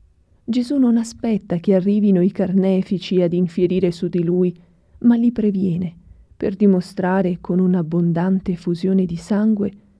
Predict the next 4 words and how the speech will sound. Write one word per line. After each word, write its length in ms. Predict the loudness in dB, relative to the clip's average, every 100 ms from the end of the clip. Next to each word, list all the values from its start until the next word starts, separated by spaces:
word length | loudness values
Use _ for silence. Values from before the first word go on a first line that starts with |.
| _ _ _ _ _ _ _ _ _
quanto 540 | -4 -2 -2 -2 -2
la 160 | -2 -4
sua 320 | -4 -2 -2
carità 580 | -2 -6 -6 -6 -10